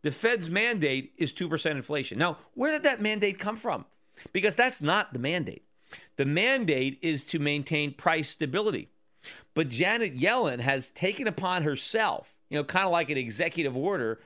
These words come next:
Obama style, only from the Fed, to define price stability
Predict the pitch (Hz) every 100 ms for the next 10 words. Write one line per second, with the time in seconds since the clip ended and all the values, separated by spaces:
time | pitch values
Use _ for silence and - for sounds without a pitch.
0 | _ 127 113 180 190 156 - 104 113 120
1 | 139 131 127 107 190 196 104 - - -
2 | _ - 196 185 - _ - 170 - -
3 | 254 269 185 113 92 - _ _ - 185
4 | 160 - 156 117 196 277 107